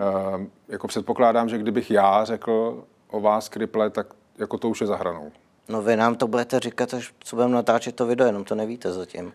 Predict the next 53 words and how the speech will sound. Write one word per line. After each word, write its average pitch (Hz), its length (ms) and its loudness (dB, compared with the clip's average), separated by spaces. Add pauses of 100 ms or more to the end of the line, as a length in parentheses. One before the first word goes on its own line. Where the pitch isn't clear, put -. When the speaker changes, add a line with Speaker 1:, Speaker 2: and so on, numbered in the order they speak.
Speaker 1:
Jo, 117 240 4 (180)
to 131 80 0
je 127 60 6
jenom 127 180 4
pro 120 180 4 (160)
naše 120 240 0
diváky. 113 380 2
Já 117 120 6
jsem 120 180 -2
pánům 120 300 2
oběma 113 300 2
slíbil, 113 360 0
že 117 140 0
po 110 160 -2
tomhle 123 260 2
rozhovoru 113 380 4
ještě 113 200 0
natočíme 113 440 -2
video, 113 320 4
já, 110 120 4 (140)
já 107 120 0
se 120 140 -2
pro 107 180 2
vás. 90 520 0
Dobře, 123 260 2
ale 117 200 6
jako 131 180 2
v - 80 -8
principu, 165 540 0 (240)
to, 139 100 2
že 143 120 4
vy - 60 4
Speaker 2:
Jo. - 100 6
Speaker 1:
si 202 140 4
říkáte 156 400 4
kriple, 143 340 4
to 151 120 2
chápu, 117 300 0
protože 123 160 0
jste 131 120 -4
se 139 100 -2
na 127 100 4
tom 131 120 2
Speaker 2:
Mhm. 120 60 4
Speaker 1:
domluvili. 107 440 2 (360)
Jako 113 340 4
já 101 540 4 (400)
to 131 100 2
vlastně 117 380 4
vnímám 131 360 4
trochu 139 240 2
jako 135 180 4
nadávku. 123 480 2